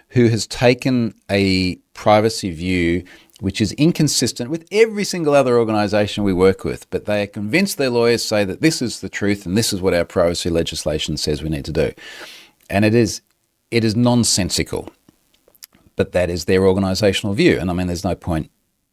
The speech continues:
arguing about it. If that's the position they want to take, then, you know, so be it. Um, what else we got in here?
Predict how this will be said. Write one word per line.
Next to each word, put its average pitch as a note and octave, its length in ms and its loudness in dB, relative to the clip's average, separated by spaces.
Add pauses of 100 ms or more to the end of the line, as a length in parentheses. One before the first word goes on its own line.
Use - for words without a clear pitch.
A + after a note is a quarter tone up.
(300)
arguing F#2 380 -2
about C#2 260 -6
it. A2+ 60 -2
If F#2 80 -4
that's - 180 0
the F2 80 -6
position D#2+ 320 -6
they D#2 80 -4
want D2 180 -6
to B2+ 140 2
take, D2+ 220 0
then, G2 500 -8
you G2+ 80 -6
know, B2 80 -6
so E2 220 -4
be B2 100 0
it. - 320 -4 (1400)
Um, D#3 460 6 (1800)
what B2+ 100 0
else A#2 160 0
we G#2+ 80 -4
got F#2+ 80 -2
in F2 60 -8
here? E2+ 300 -6